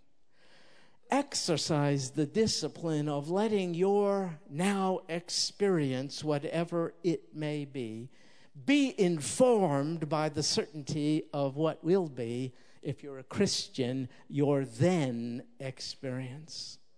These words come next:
The Bible says, "For our momentary light affliction." It doesn't mean pain is to be minimized.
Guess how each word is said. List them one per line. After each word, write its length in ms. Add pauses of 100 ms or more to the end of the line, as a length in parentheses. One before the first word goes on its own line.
(800)
The 80
Bible 460
says, 540
"For 460
our 320
momentary 1200
light 960 (440)
affliction." 1040 (680)
It 160
doesn't 420
mean 440
pain 440
is 200
to 180
be 280
minimized. 840